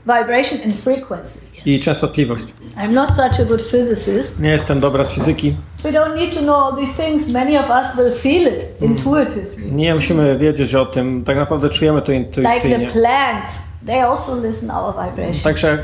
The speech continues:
Speaker 2: tak jak rośliny, one także słuchają naszej wibracji.
Speaker 1: So we have a certain vibration, just like this music instrument has a certain vibration.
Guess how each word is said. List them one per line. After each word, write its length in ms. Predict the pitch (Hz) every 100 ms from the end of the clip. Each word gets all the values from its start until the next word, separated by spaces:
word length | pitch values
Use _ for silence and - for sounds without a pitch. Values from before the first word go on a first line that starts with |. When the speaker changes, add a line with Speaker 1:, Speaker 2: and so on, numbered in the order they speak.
| -
Speaker 2:
tak 140 | 156
jak 140 | 160
rośliny, 400 | 160 147 170 143
one 140 | 147 147
także 260 | 160 143
słuchają 440 | 143 147 156 151 143
naszej 260 | 131 -
wibracji. 560 | 123 123 131 131 165 190 - - - -
Speaker 1:
So 400 | 247 240 233 - - -
we 140 | 233 285
have 180 | 311 320
a 40 |
certain 300 | 311 294 294
vibration, 480 | 277 262 277 302 262 220
just 180 | 220
like 240 | 240 240 240
this 200 | 240 226
music 480 | 240 294 311 277 -
instrument 580 | 277 - - 233 208 208
has 180 | 214 226
a 40 |
certain 320 | - 233 240 226
vibration. 540 | 202 202 247 - -